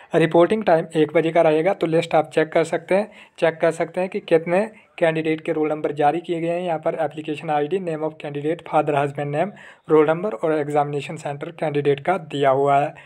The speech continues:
उसके बाद जो दूसरी नोटिफिकेशन है आपकी, देख सकते हैं हिमाचल प्रदेश स्टाफ सिलेक्शन कमीशन द्वारा जो है वो वेटिंग पैनल का जो है रिजल्ट निकाला गया है।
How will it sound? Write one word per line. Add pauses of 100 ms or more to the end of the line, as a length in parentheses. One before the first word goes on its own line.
(260)
उसके
बाद
जो
दूसरी
नोटिफिकेशन
है
आपकी, (420)
देख
सकते
हैं
हिमाचल
प्रदेश
स्टाफ
सिलेक्शन
कमीशन
द्वारा
जो
है (420)
वो (220)
वेटिंग
पैनल
का
जो
है
रिजल्ट
निकाला
गया
है।